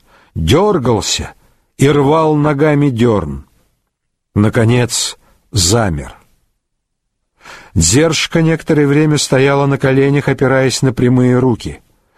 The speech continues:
Потом её бурно вырвало. Затем она поднялась, зарядила арбалет, наложила болт, подошла к хрипящему коню рыцаря,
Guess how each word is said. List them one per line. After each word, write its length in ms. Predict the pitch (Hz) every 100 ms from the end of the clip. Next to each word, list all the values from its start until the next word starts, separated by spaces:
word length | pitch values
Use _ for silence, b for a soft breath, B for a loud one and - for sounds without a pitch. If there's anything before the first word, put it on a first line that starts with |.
| B B -
Потом 320 | 110 143 131
её 140 | 135
бурно 440 | 113 127 135 135 120
вырвало. 600 | 123 113 90 78 73 - _ _ B B B
Затем 360 | 104 127 147
она 180 | 135 131
поднялась, 840 | 123 120 110 113 98 - - - - b b b b
зарядила 600 | 92 113 120 110 123 120
арбалет, 600 | 120 107 110 123 120 - _ b b b
наложила 460 | 123 113 110 113
болт, 500 | 98 117 123 117 - _ _ _ B B B
подошла 420 | - 127 123 143 135
к 80 |
хрипящему 720 | - 139 143 135 - 135 127
коню 400 | 117 127 127 131
рыцаря, 520 | 123 139 - 139 131